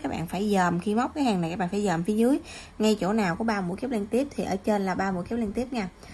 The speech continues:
Chứ để thôi, nếu mà ở đây ba mũi kép liên tiếp mà các bạn qua bên đây thì nó bị lệch mũi liền, nó không có ra được cái bông hoa.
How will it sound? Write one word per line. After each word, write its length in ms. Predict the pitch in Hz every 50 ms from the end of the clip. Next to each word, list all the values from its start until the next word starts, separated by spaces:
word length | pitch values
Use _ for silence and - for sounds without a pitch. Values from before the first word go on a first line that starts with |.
| - - - -
Chứ 100 | 254 247
để 140 | 226 180 190
thôi, 200 | 226 233 220 202
nếu 160 | 202 226 262
mà 160 | 262 220 185
ở 80 | 180 190
đây 200 | 220 208 202 202
ba 140 | 208 196 185
mũi 120 | 180 190
kép 100 | 214 220
liên 80 | 214 220
tiếp 100 | 247 294 - -
mà 180 | 202 175 170 208
các 80 | 233
bạn 180 | 233 202 196 202
qua 100 | 202 196
bên 120 | 196 190
đây 200 | 196 196 190 190 -
thì 60 | 185
nó 100 | 185 208
bị 140 | 214 208 208
lệch 320 | 190 175 156 160 - -
mũi 180 | 165 143 135 208
liền, 220 | 247 233 196 175 175 - - - - - - - - -
nó 140 | 233 247 233 -
không 280 | 240 220 202 202 202
có 180 | - 233 240 240
ra 160 | 233 214 208
được 120 | 175 170 -
cái 100 | - 226
bông 200 | 220 208 202 196
hoa. 260 | 196 196 190 185